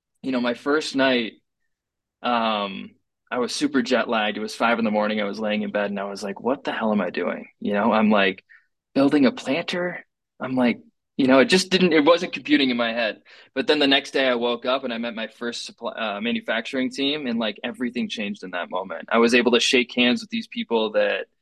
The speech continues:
were so invested in my brand and so invested in my product. And I was walking around the factory and I was, like, seeing version one, you know, Marley's kind of laying around.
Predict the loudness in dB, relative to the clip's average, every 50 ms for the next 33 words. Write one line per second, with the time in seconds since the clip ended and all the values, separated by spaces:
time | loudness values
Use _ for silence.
0 | _ _ _ _ _ _ _ _ _ _ _ _ _ _ _ 2 4 4 4 4
1 | 4 4 4 2 2 0 0 0 -2 -6 -8 -8 -6 -6 -6 -4 -4 -4 -2 -2
2 | -2 0 0 0 -2 -2 -6 -4 -2 -2 0 0 0 0 -2 -2 -4 -6 -6 -6
3 | -4 -4 -4 -4 -4 -2 -2 0 2 2 2 2 0 0 -2 -2 0 0 -2 0
4 | 2 0 0 0 -2 -4 -2 -2 -2 -2 -2 -4 -6 -6 -4 -4 -4 -4 -6 -6
5 | -4 -4 -2 -2 -2 -4 -4 -6 -4 -4 -6 -4 -4 -2 2 6 6 6 6 6
6 | 6 6 6 6 6 6 4 4 4 4 4 4 4 4 2 -2 -6 -12 _ _
7 | _ -4 -2 0 2 0 2 2 2 2 2 2 2 0 -4 -6 -8 -10 -8 -4
8 | -4 -2 -2 0 0 2 2 2 0 0 -2 -2 0 0 0 0 0 -2 -4 -6
9 | -10